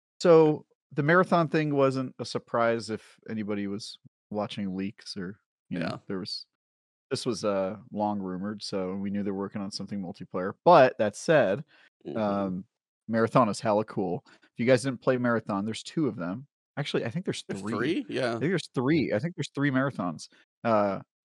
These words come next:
Speaker 1: and they are, like, Doom-like first-person
Speaker 2: Mm-hmm.
Speaker 1: shooters with, like, the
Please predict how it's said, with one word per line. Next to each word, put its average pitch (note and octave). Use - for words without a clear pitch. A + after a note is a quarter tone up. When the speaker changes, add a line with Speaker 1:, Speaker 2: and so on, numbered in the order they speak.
Speaker 1:
and A2
they B2
are, G#2+
like, G2
Doom-like C#3
first-person B2
Speaker 2:
Mm-hmm. A2
Speaker 1:
shooters C3
with, G#2
like, F#2
the F#2